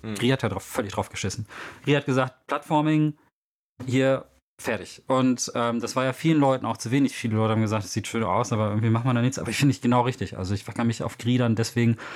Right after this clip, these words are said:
Speaker 2: auf ganz andere Sachen konzentrieren. Also ich bin auch ein Spielertyp, ich bin auch zufrieden, wenn man, wenn man nichts tut. Also ich mag auch,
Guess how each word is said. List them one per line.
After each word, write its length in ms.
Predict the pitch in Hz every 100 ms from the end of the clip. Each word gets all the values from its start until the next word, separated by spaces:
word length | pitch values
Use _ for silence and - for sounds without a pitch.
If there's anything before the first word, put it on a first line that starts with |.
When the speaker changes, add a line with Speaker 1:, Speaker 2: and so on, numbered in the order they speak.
| -
Speaker 2:
auf 160 | - 113
ganz 220 | 123 120
andere 260 | - 113 107
Sachen 180 | 127 123
konzentrieren. 380 | 101 90 101 95
Also 140 | 104
ich 100 | 110
bin 280 | 127 127 120
auch 180 | 110 117
ein 80 | 123
Spielertyp, 460 | - 123 117 120
ich 100 | 117
bin 120 | 131
auch 160 | 135 104
zufrieden, 520 | - 110 - 127 123
wenn 120 | 113
man, 180 | 113 113 107 - - - -
wenn 100 | 110
man 80 | 113
nichts 200 | 170 -
tut. 180 | 110
Also 240 | 90 104 107
ich 180 | 104 -
mag 240 | 104 120
auch, 380 | - 113 -